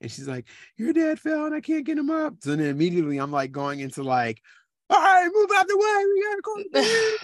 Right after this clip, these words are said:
Speaker 2: Yeah.
Speaker 1: Call the ambulance." Like, <laughs> so, um, I mean, I can laugh about it now because he's doing so much better, but in that moment, it was really hectic.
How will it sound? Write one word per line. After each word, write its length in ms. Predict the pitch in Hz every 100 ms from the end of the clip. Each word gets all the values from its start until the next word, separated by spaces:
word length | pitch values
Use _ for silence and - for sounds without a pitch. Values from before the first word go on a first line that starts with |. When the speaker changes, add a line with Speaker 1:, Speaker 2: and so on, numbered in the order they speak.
| 359
Speaker 2:
Yeah. 400 | - 359 349 -
Speaker 1:
Call 120 | 339 403
the 80 | 440 453 440 440 440 440 440
ambulance." 280 | 370 - _ _ -
Like, 840 | 123 117 123 - 302 - 403 -
<laughs> 60 | -
so, 280 | - 302 - _ - - - 240 -
um, 520 | 151 139 135 127 123 -
I 80 | 180
mean, 280 | 180 160 160
I 100 | 156
can 120 | 180 160
laugh 240 | 147 160
about 260 | 156 143 135
it 80 |
now 320 | 127 123 135 160
because 340 | 151 147 120
he's 180 | 127 120
doing 260 | 127 127 120
so 180 | 131
much 260 | 120 113 107
better, 420 | 110 110 127 151
but 160 | 127 113
in 60 | 113
that 160 | 110
moment, 380 | 101 101 101 95
it 40 | 98
was 140 | 101
really 320 | 101 98 98
hectic. 560 | - 101 - 98 92 -